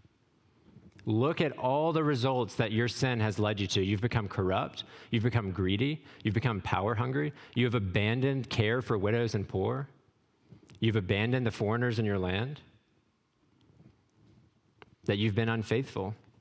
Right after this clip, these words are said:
and have brought all of this ruin on yourself.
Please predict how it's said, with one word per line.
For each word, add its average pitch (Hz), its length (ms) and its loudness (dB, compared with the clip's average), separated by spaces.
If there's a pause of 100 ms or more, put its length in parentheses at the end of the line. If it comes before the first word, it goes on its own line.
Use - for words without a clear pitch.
(260)
and 107 120 2
have 90 180 -2
brought 113 380 2
all 120 240 2
of 104 80 0
this 107 180 0
ruin 104 320 0
on 92 140 0
yourself. 107 520 -4